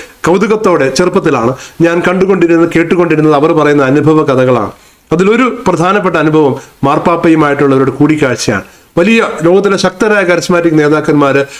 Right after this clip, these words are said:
മാർപ്പാപ്പയുടെ ചുറ്റും ഇങ്ങനെ നിൽക്കുമ്പോൾ മാർപ്പാപ്പ അവരോട് പറയാണ്, "നിങ്ങൾ എനിക്ക് വേണ്ടി ഒന്ന് പ്രാർത്ഥിക്കണം." അപ്പൊ മാർപ്പാപ്പ പറഞ്ഞതല്ലേ, അവര്, മാർപ്പാപ്പയുടെ എളിമ ഭയങ്കരമാണല്ലോ. ആ, ഈ ആത്മാവരോട് പ്രാർത്ഥിക്കാൻ പറഞ്ഞു. അപ്പൊ അവര് വളരെ അനുസരണയോടുകൂടി കൈയൊക്കെ കൂപ്പിയിട്ട് പറഞ്ഞു, "Lord,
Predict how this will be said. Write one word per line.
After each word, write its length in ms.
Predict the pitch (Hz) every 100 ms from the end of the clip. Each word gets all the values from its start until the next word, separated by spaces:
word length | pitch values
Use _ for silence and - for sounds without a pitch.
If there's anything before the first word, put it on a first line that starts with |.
| -
മാർപ്പാപ്പയുടെ 460 | 139 147 156 156 147
ചുറ്റും 240 | 147 139
ഇങ്ങനെ 160 | 147 143
നിൽക്കുമ്പോൾ 320 | 135 131 135
മാർപ്പാപ്പ 480 | 127 127 127 139 139
അവരോട് 520 | 135 139 120 127 127
പറയാണ്, 380 | 117 123 104 107 - - - - -
"നിങ്ങൾ 200 | 139 165
എനിക്ക് 260 | 147 147 170
വേണ്ടി 380 | 135 131 135 131 - -
ഒന്ന് 160 | 135
പ്രാർത്ഥിക്കണം." 680 | 143 117 120 139 135 117 - - - - -
അപ്പൊ 160 | - 147
മാർപ്പാപ്പ 440 | 147 156 190 185
പറഞ്ഞതല്ലേ, 440 | 170 175 165 143 131
അവര്, 240 | 151 170 -
മാർപ്പാപ്പയുടെ 400 | 135 135 151 160
എളിമ 360 | 156 160 170 151
ഭയങ്കരമാണല്ലോ. 640 | 147 156 147 123 117 107 - - -
ആ, 60 | 143
ഈ 120 | 175
ആത്മാവരോട് 460 | 175 180 185 180 165
പ്രാർത്ഥിക്കാൻ 520 | 165 156 165 160 156
പറഞ്ഞു. 280 | 135 135 131 - _
അപ്പൊ 140 | 143 143
അവര് 260 | 143 156 151 139
വളരെ 560 | 127 139 143 143 143
അനുസരണയോടുകൂടി 760 | 131 135 160 151 147 135 131 127
കൈയൊക്കെ 320 | 127 127 127
കൂപ്പിയിട്ട് 360 | 123 117 120 117
പറഞ്ഞു, 220 | 113 113 - - 123
"Lord, 360 | 131 135 135